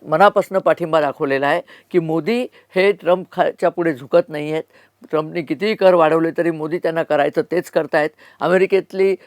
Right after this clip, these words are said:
आप-, त्यांना नको असलेलं धान्य आणि दूध आपण घेणार नाही आहोत ते त्यांनी सांगितलेलं आहे. जन-, जेनेटिकली मॉडिफाईड क्रॉप म्हणजे जनुकीय,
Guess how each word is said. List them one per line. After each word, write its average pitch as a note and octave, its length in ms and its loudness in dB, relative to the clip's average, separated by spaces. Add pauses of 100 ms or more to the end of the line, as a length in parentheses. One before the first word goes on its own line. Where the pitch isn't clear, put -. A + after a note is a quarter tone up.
आप-, C#3+ 240 6
त्यांना F3+ 280 6
नको G#3 280 2
असलेलं G3 500 4 (120)
धान्य F3+ 300 2
आणि F3+ 240 0
दूध E3+ 500 -4
आपण E3 280 0
घेणार D#3+ 320 0
नाही E3+ 160 -4
आहोत E3+ 180 -2 (100)
ते E3 80 0
त्यांनी E3 240 2
सांगितलेलं C#3+ 500 -4
आहे. C#3+ 160 0 (380)
जन-, E3 280 -2
जेनेटिकली G3 580 -2
मॉडिफाईड F3 480 2 (100)
क्रॉप D#3+ 240 2 (320)
म्हणजे D3+ 240 -4
जनुकीय, G3+ 520 0